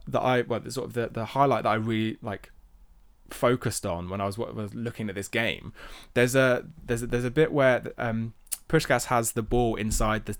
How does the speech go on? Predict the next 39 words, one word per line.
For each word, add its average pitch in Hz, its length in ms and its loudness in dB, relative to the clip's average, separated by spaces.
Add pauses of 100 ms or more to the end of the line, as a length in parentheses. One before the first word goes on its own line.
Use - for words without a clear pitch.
the 107 80 -8
six-yard 113 480 0
box, - 220 -4
I - 20 -8
think 101 180 -8
it - 100 -8
is, 87 120 -6
and 104 80 -8
he, - 180 -6
he, 110 200 -4 (580)
he - 140 -12
does 151 180 2
a 160 60 6
drag 127 360 0
back - 300 -6
basically, - 580 -10 (460)
and 117 80 0
it's, 107 260 -2
I, 107 440 -4
I - 20 -2
looked 123 280 -2
at, 135 200 -4
looked 131 180 -6
up 123 140 -6
the, 113 80 -6
the 110 200 -6
defender's 107 420 -2
name. 95 180 -2
His 95 100 -6
name's 113 160 -2
Billy 104 300 -2
Wright. 92 320 -2
So 113 80 -4
he's 113 100 -4
supposedly 139 480 0
one 110 120 -2
of 101 80 -4
the 98 60 -6
best - 420 -6